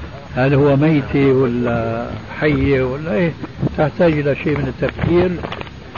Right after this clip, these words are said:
والآن لست هناك. نعم.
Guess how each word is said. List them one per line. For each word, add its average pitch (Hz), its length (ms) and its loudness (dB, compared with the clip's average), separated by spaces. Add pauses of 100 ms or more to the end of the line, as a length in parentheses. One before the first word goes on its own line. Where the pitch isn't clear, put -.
والآن 147 800 0 (180)
لست 160 320 -2
هناك. 143 640 0 (1120)
نعم. 147 200 2